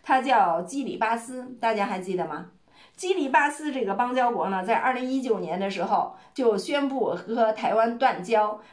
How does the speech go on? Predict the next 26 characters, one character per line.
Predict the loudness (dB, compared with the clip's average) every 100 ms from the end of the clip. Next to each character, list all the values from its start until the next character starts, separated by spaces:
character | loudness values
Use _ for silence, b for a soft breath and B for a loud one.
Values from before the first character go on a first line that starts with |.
| 0
然 | 2 4
后 | 0 0
跟 | 0 0 -2 -6
中 | -2 0
华 | 0
人 | -2
民 | -4 -2
共 | -2
和 | 0 -2
国， | -2 0 0 -2 -6
呃， | -4 -4 -6
建 | -6 -6 -4
交。 | -6 -6 -10 B B B B
其 | 0 4 4
实 | 2 -4 -4
这 | -2
个 | 0
基 | 0 -2
里 | 0
巴 | 2 2
斯 | 0 -6 -6 -4
这 | -2 0
个 | 0 0
岛 | 0 -2
国 | -2 -2
呢， | 0